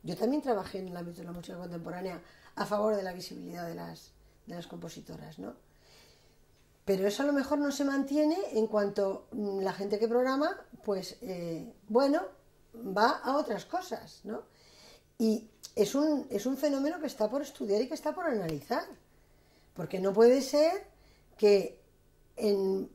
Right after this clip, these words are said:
poco tiempo sí que haya una buena representación de, de, de mujeres en tal evento y luego de pronto empiecen a pasar cosas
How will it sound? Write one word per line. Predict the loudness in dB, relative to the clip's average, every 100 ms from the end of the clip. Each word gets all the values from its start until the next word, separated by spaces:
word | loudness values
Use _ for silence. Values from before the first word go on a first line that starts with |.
| -10 8
poco | 8 8
tiempo | 2 0 0 2 0 -2 -12 -20 -20 _ _ _ _
sí | -8 -2 0
que | 4
haya | 4 4
una | 2
buena | 2 2 4
representación | 2 -2 -6 -4 -4 4 4 4 6
de, | 6 6 6
de, | 6 6
de | 4 2
mujeres | 2 2 0 0 -2
en | -4 -4 -2
tal | 4 8
evento | 8 8 4 2 0 -6 -20 _ _ _ _ -20 _ -6
y | 0
luego | 4 4
de | 2
pronto | -2 -4 -4
empiecen | -4 0 0
a |
pasar | 0 -2 -4 -6 -8 -2
cosas | -2 0 -2 -2 -8